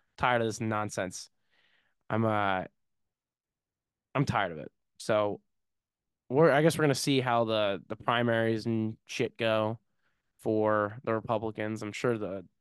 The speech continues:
Democrats are gonna put Joe up again. Uh, but regardless of everything,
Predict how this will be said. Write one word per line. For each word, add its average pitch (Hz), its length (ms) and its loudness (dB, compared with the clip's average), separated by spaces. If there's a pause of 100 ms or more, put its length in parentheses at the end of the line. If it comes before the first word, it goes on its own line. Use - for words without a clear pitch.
(640)
Democrats 117 480 0
are 113 40 -4
gonna 113 140 -2
put 104 240 -4
Joe 113 280 0
up 110 180 0
again. 110 440 -4 (680)
Uh, 107 360 0
but 123 220 2
regardless 170 600 4
of 104 160 -14
everything, 101 600 -6